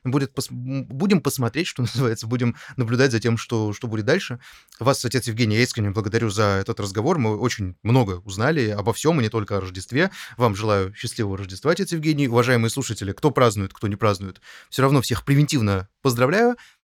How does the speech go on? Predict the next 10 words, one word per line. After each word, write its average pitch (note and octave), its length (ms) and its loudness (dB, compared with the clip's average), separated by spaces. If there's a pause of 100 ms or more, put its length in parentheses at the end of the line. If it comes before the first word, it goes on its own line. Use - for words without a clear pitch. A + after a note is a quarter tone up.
Большое C#3+ 320 2
спасибо B2+ 380 -2
за A2+ 160 0
прослушивание. A2 800 -4
И G3 240 2
напоминаю B2+ 480 0
вам, G2 160 -2
друзья, G#2 380 -2
про E3 360 -2
мои G#2 280 -2